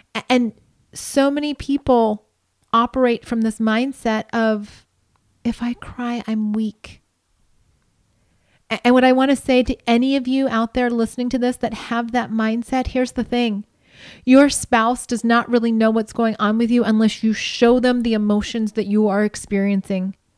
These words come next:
If you are sad, if you are brokenhearted, if you are just moved to tears, showing them, allowing them to be there with you in that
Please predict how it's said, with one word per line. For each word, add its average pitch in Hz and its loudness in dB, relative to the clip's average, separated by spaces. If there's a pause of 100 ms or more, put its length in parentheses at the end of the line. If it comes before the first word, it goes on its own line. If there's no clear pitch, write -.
(640)
If 247 4
you 269 6
are 269 4
sad, 220 0
if 233 -4
you 254 2
are 262 6
brokenhearted, 220 2
if 233 -2
you 254 2
are 233 2 (1000)
just 254 0 (200)
moved 269 6
to 233 -4
tears, 294 -2 (960)
showing 330 4
them, 370 0 (720)
allowing 277 2
them 302 0
to 269 -4
be 240 2
there 320 2
with 247 0
you 381 6 (500)
in 302 0
that 311 -2